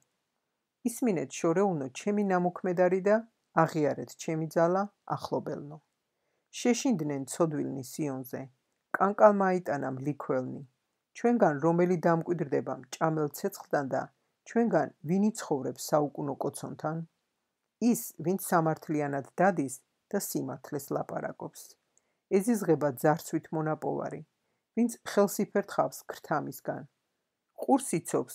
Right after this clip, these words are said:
სისხლის ზღვის ამბის გაგონებაზე და თვალს ხუჭავს ბოროტების დანახვაზე.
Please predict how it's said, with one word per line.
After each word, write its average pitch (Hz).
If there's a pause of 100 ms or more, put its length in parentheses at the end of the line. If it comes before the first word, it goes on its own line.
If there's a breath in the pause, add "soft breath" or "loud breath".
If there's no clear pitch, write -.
სისხლის -
ზღვის 170
ამბის 147
გაგონებაზე 160
და 131 (220)
თვალს 214
ხუჭავს -
ბოროტების 147
დანახვაზე. -